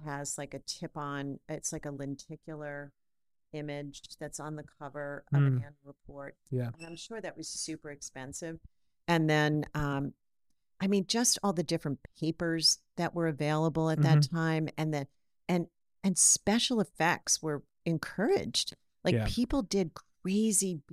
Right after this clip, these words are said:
Speaker 1: beautiful things.
Speaker 2: Mm-hmm.
Speaker 1: And now it's like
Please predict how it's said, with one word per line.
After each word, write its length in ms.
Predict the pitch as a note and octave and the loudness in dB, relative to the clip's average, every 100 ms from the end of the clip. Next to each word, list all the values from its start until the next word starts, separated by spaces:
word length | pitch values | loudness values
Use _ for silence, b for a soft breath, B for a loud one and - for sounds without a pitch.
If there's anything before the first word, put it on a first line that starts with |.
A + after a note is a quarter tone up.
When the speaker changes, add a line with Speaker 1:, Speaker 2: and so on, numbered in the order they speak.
| F3 F#3+ - | -16 -14 -4
Speaker 1:
beautiful 720 | A3+ C#4 D4 C#4 - E3 D3 - | 4 6 6 4 0 -4 -4 -2
things. 480 | F#3+ D3 C3+ - - | 0 0 -2 -6 -2
Speaker 2:
Mm-hmm. 220 | C3+ B2+ A#2+ _ - | -2 -2 -4 _ -2
Speaker 1:
And 240 | G#3+ G3+ | 0 2
now 440 | G#3+ A#3+ C4+ B3+ A#3+ | 4 4 4 2 0
it's 200 | F#3+ - | -2 -4
like 300 | F#3+ F3+ E3+ | 0 0 -2